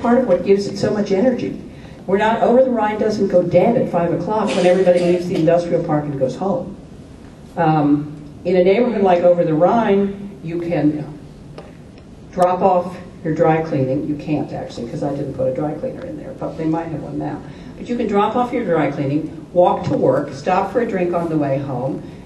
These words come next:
and then get a sandwich to eat at home, and you never had to get in your car, and all those uses are allowed to lie next to each other.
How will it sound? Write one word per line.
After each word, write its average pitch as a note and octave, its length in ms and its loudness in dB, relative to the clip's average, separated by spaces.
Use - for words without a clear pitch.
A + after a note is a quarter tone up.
and F3+ 340 0
then G3 420 2
get F#3 180 2
a F3 40 0
sandwich G3 560 0
to - 120 -6
eat F3+ 380 -4
at F3+ 140 0
home, G3 480 2
and F#3 160 0
you F#3 80 0
never F#3+ 240 2
had A3 300 -2
to G3 60 -4
get F#3 180 -2
in E3 60 -4
your C#3+ 120 0
car, B2 400 -4
and F3+ 120 2
all F#3+ 240 2
those G#3 280 -2
uses F3 380 -2
are D#3+ 100 2
allowed D#3+ 360 -2
to F3 80 -6
lie D3 220 0
next C#3+ 280 0
to C3 120 -8
each - 140 -10
other. - 200 -12